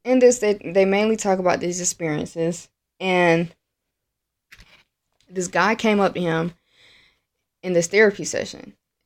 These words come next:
and, and told him about a certain way he responded to something. And in the therapy session, he said, "Please tell my wife why I acted like that. Please tell her what's wrong with me."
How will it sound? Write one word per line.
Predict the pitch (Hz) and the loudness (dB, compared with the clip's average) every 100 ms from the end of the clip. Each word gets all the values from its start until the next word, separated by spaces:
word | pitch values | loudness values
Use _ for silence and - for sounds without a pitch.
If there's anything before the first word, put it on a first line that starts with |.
| _ | _
and, | - 170 170 - _ _ | -8 -6 -6 -10 _ _
and | 170 170 | -16 -6
told | 185 180 | 2 2
him | 180 170 | 2 0
about | 165 165 165 175 - _ _ _ _ _ _ _ _ _ _ _ | 0 -2 -2 -4 -8 _ _ _ _ _ _ _ _ _ _ _
a | 180 | -10
certain | - 208 170 180 | -2 0 0 4
way | 180 | 4
he | 180 180 | 4 0
responded | 156 - - 175 160 - 69 92 - _ _ _ _ _ _ - | -2 -6 -8 -4 -4 -4 -4 -4 -6 _ _ _ _ _ _ -14
to | |
something. | 165 175 165 170 156 147 139 _ | -8 -4 -4 -4 -8 -8 -8 _
And | - 151 | -10 -8
in | - 160 | -6 -6
the | |
therapy | - 165 175 175 | -6 -2 -2 -4
session, | - 151 175 185 | -4 -4 -4 -10
he | 170 | -12
said, | 180 - 156 147 - _ _ _ _ _ | -10 -4 -2 -2 -4 _ _ _ _ _
"Please | 240 247 226 | 0 0 0
tell | - 208 | 0 0
my | 190 170 | 2 2
wife | 170 165 170 | 4 2 0
why | 170 165 | -4 -4
I | - | -2
acted | 180 - | -4 -8
like | 147 - | -10 -12
that. | - - | -12 -14
Please | - 202 | -10 -10
tell | 196 196 | -4 -4
her | 185 | 0
what's | 175 175 | -2 -2
wrong | 170 147 | -8 -8
with | 123 | -8
me." | - 90 | -12 -18